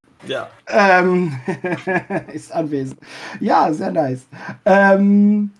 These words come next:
Speaker 1: Genau, für
Speaker 2: und
Speaker 1: die, die es
Speaker 2: zwar
Speaker 1: nicht sehen können zu Hause, meine
Speaker 2: Ja.
Speaker 1: Katze ist reingesprungen auf dem Sessel neben mir, von
Speaker 2: Oh,
Speaker 1: daher, bisschen Begleitung
Speaker 2: krass.
Speaker 1: hab ich jetzt.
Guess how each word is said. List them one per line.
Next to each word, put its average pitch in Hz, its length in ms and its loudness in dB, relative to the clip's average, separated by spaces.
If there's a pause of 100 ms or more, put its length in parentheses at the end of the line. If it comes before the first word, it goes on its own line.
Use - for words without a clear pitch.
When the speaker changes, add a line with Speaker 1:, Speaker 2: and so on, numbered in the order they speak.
(160)
Speaker 1:
Genau, 127 220 -4
für - 80 -10
Speaker 2:
und 147 120 -2
Speaker 1:
die, 170 80 -2
die 220 60 0
es 143 120 0
Speaker 2:
zwar 110 100 -4
Speaker 1:
nicht - 200 -8
sehen 196 240 -2
können 196 180 0
zu 160 100 0
Hause, 160 220 -2
meine 135 140 0
Speaker 2:
Ja. 147 40 -4
Speaker 1:
Katze 170 180 -8
ist - 140 -16
reingesprungen 131 500 -8
auf 113 200 -8
dem 123 120 -8
Sessel 117 320 -8
neben 127 240 -6
mir, 117 400 -6
von 110 140 -10
Speaker 2:
Oh, 113 40 -8
Speaker 1:
daher, 104 460 -8 (220)
bisschen 131 220 -8
Begleitung 113 340 -6
Speaker 2:
krass. - 140 -14
Speaker 1:
hab - 60 -20
ich - 60 -20
jetzt. - 280 -20